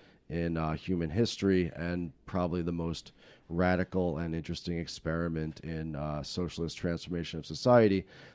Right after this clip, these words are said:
But also, I think it's timely, too, because these are huge debates that are happening on the U S left right now.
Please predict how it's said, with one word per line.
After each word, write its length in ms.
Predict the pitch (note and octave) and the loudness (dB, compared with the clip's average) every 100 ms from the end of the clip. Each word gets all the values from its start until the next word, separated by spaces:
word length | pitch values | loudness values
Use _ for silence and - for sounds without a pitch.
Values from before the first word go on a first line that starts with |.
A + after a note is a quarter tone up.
| - | 2
But 120 | B2 | 8
also, 420 | C3+ E3 E3+ D#3 | 10 10 10 10
I 80 | C#3+ | 10
think 180 | C3 A#2+ | 8 2
it's 140 | A#2 | 0
timely, 440 | - A#2+ B2 A#2+ A#2 | 0 2 4 4 2
too, 240 | - B2+ | 4 4
because 600 | G#2+ A2 A2 G#2+ G#2 - - - - | 4 4 4 6 4 0 -12 -20 -2
these 200 | A2+ A#2+ | 4 8
are 80 | C3+ | 8
huge 300 | A2 C3+ A#2+ | 10 10 10
debates 420 | A2 A#2 A#2 A2+ | 6 8 6 6
that 140 | - A2 | 6 8
are 80 | |
happening 480 | G#2 G#2+ A2 G#2+ G#2+ | 8 8 6 6 4
on 140 | G2+ G2 | 4 4
the 60 | |
U 200 | F#2+ G2 | 4 6
S 180 | F#2+ F2 | 6 8
left 280 | C3+ D3 - | 8 8 4
right 240 | F2 D#2+ | 0 2
now. 260 | D2+ D2+ | -2 -4